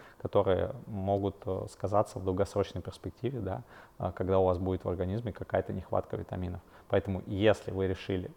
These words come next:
перейти только на растительную пищу, проконсультируйтесь с врачом, сдайте анализы, наблюдайтесь у нутрициолога или у диетолога.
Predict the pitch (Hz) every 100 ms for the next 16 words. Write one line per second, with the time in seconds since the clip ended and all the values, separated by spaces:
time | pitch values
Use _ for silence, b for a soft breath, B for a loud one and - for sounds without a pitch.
0 | - 98 104 - 98 - - 101 95 -
1 | 90 90 - 98 - 90 - 117 - 151
2 | 143 B B - - 104 - 90 - 98
3 | 98 - 101 - 95 - 107 - - -
4 | 98 - 104 98 92 95 92 113 b b
5 | b 98 90 92 90 95 - - 98 95
6 | 110 - 101 95 95 95 92 92 95 90
7 | 92 90 95